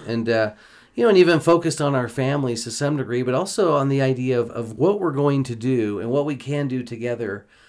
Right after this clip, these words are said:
to bo-, bond ourselves even closer. And I think if we have those ideas in mind, we're gonna be okay as we head into the Christmas holidays. So one of the areas we wanna just focus on here for a few minutes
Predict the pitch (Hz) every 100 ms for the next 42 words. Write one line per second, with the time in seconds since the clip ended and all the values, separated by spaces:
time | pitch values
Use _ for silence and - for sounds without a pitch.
0 | _ _ _ 120 117 110 120 120 127 139
1 | 143 143 131 135 123 117 123 117 101 -
2 | 127 127 92 82 107 101 135 180 220 220
3 | 160 147 147 139 127 139 160 156 127 131
4 | 123 131 135 127 123 113 107 107 107 113
5 | 143 143 139 123 - 110 85 - _ _
6 | _ _ _ _ - 110 120 123 120 120
7 | 113 110 120 - 107 - 104 95 90 82
8 | - - - _ _ _ _ _ _ _
9 | _ _ _ - 180 208 349 277 170 170
10 | 175 170 139 160 151 147 135 139 - 151
11 | 160 139 135 123 123 135 127 131 117 139
12 | 131 127 127 92 - -